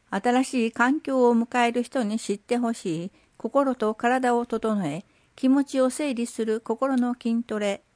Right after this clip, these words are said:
瞑想の効果や方法。定員三十人、申し込みが必要です。費用千五百円。申し込み問い合わせ、二月六日からアクロス。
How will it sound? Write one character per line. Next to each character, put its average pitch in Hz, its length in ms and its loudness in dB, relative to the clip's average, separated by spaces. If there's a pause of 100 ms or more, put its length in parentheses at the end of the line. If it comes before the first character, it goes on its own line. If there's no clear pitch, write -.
(140)
瞑 277 180 2
想 254 220 0
の 247 160 0
効 330 240 -4
果 175 140 -4
や 165 120 -6
方 170 240 -4
法。 156 440 -6 (880)
定 269 220 4
員 247 200 2
三 277 300 2
十 269 180 4
人、 170 260 -4 (300)
申 254 140 4
し - 100 -8
込 254 140 0
み 226 120 0
が 208 120 -4
必 - 260 -12
要 165 160 -2
で 139 120 -8
す。 - 200 -16 (640)
費 285 120 -2
用 208 240 4
千 254 300 -2
五 202 120 -2
百 262 320 -6
円。 - 160 -10 (1200)
申 277 220 2
し - 180 -12
込 269 160 2
み 262 100 -2
問 240 240 0
い 233 60 0
合 226 80 2
わ 226 140 0
せ、 - 280 -6 (560)
二 220 140 2
月 269 300 -2
六 269 180 2
日 262 220 -2
か 262 120 0
ら 240 140 2
ア 254 60 0
ク 180 160 -6
ロ 151 100 -6
ス。 - 240 -12